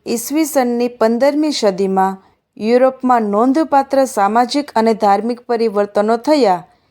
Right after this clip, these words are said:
જેને આપણે ખાલી જગ્યા તરીકે ઓળખીએ છીએ. જવાબ, નવજાગૃતિ. પાંચ, તુર્કોએ કોન્સ્ટેન્ટિનોપલ ક્યારે જીતી લીધું?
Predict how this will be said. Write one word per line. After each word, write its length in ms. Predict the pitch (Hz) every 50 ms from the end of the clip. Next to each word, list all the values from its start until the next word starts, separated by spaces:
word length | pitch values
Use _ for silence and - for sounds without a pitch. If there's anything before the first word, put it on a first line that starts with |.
| _ _ _ _
જેને 320 | - 220 220 233 254 269 269
આપણે 340 | - - 214 - 226 220
ખાલી 340 | 220 220 - 214 214 226 254
જગ્યા 340 | 240 - 285 269 262 294 294
તરીકે 460 | 285 - 226 202 214 208 - 240 240 - -
ઓળખીએ 480 | 196 190 196 196 196 - - 214 208
છીએ. 480 | 208 - - 247 233 196 170 160 165 - _ _ _ _ _ _ _ _ _ _ _ _ _ _
જવાબ, 380 | - 220 226 214 196 175 170 170 - _ _ _ _ _ -
નવજાગૃતિ. 920 | 190 196 220 233 254 254 196 - 240 185 175 180 180 175 170 - 170 165 170 - _ _ _ _ _ _ _ _ _ _ _ _ _ _ _ _ _ _ _ _ _ _ _ _ _ _ _ _ _ _ _ _ _ _ _ _ _ _ _ _ _ _ _ _ _ _ _ _ _ _ _ _ _ _ _ _ _ _ _ _ _ _ _ _ _ _ _ _
પાંચ, 360 | 240 233 202 180 170 - - _ _ _ _ _ _ _ _ _ _ _ _
તુર્કોએ 600 | - 240 247 262 254 254 - 302 294 294 294 294 302
કોન્સ્ટેન્ટિનોપલ 1300 | 294 - - 226 226 233 220 - - 277 277 277 269 262 285 277 262 247 226 226 226 - 247 247 254
ક્યારે 420 | 233 247 277 294 302 311 311 294
જીતી 360 | 233 185 208 202 202 - 180 180
લીધું? 440 | 180 180 175 175 - 175 160 160